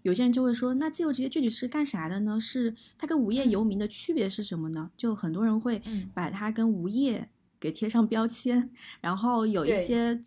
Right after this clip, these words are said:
Speaker 1: 就比如说他从职场出来，然后准备 gap y-，gap year 一年，呃，的这样的一些人，暂时还没有一个下一个目标和方向的人，他可能也会自称说我是自由职业。所以我就，呃，
Speaker 2: 嗯。
Speaker 1: 有一段时间我就觉得可能我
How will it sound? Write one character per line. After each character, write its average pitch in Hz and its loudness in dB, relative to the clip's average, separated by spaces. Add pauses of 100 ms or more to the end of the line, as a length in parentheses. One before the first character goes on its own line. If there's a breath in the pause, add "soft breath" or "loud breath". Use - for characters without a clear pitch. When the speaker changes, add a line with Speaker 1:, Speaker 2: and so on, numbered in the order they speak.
Speaker 1:
就 208 -2
比 180 -6
如 170 0
说 214 -2
他 220 -2
从 196 -4
职 165 -10
场 170 -6
出 - -6
来， 165 -2
然 156 -4
后 185 -4
准 151 -6
备 160 -4
gap 233 -4
y-，gap - -6
year 247 0
一 175 -2
年， - -8 (440 soft breath)
呃， 170 -6
的 180 -2
这 208 -2
样 190 -2
的 170 -2
一 190 -2
些 202 -2
人， 180 -4 (140)
暂 247 2
时 233 -2
还 170 -6
没 165 -4
有 185 -2
一 160 -4
个 175 -4
下 269 -4
一 196 -2
个 170 -4
目 202 0
标 214 0
和 185 -2
方 233 0
向 247 0
的 170 -4
人， - -12 (220 soft breath)
他 262 -4
可 - -4
能 175 0
也 156 -4
会 175 -2
自 180 -4
称 180 -4
说 175 -4
我 - -14
是 175 -12
自 170 -8
由 156 -6
职 - -12
业。 - -10 (380 loud breath)
所 302 -2
以 - 2
我 233 4
就， 220 2 (320)
呃， 160 0
Speaker 2:
嗯。 170 0
Speaker 1:
有 175 0
一 156 -4
段 226 2
时 220 -4
间 220 2
我 196 0
就 196 0
觉 175 -4
得 175 -2
可 - -8
能 160 -4
我 180 -4